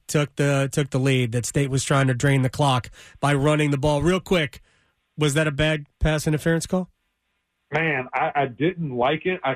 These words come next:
Speaker 2: think it was, I think it was pass interference, but I just don't know if you call it there. I, I, I think that there wasn't enough to where I'm like, "Oh, yeah, yeah, yeah, that's, it's easy." By the rule, I think it, it was what it was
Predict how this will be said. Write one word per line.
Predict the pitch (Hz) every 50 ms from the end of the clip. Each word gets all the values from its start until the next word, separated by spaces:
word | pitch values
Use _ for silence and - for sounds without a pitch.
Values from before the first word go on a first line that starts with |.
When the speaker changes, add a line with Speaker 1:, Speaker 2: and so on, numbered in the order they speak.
| - -
Speaker 2:
think | 170 175 160 165
it | 160 139
was, | 135 139 131 127 117 110 110 - _ _ _ _ _ _ _ _ _ _ _ _ _ _ -
I | 143 147
think | 147 - 208 220 202
it | 208
was | 180 160 - -
pass | 175 170 170 143 -
interference, | 160 143 135 - - 165 156 143 131 120 -
but | 131 135
I | 135
just | 127 135 120 -
don't | 147 147 139
know | 139 131
if | 120 -
you | 113 104
call | - 117 110 107 101 95
it | 92
there. | - 92 90 87 87 - _ _ -
I, | 135
I, | 127 98 127 127 127 113 117
I | 120
think | 120 - 139 131 - -
that | 123 104
there | 123 127
wasn't | 123 135 135 131 117 127 131 -
enough | 120 117 117 120 123 127 139 139 - -
to | 135
where | 123 131 131
I'm | 127
like, | 131 131 - 139
"Oh, | 160 175 156
yeah, | 151 147
yeah, | 143 139 131 117
yeah, | 104
that's, | 117 127 123 - _ _ -
it's | 135 131 - _ -
easy." | 160 165 160 143 117 113 107 104 104 - _ _ _ _ _ _ -
By | 135 143
the | 139 131
rule, | 139 165 175 170
I | 147 131
think | - 156 151 131
it, | 139 139 135 -
it | 139 127 113
was | 135 151 151 139 123
what | 139 127
it | 120 123
was | 190 202 180 151 135 120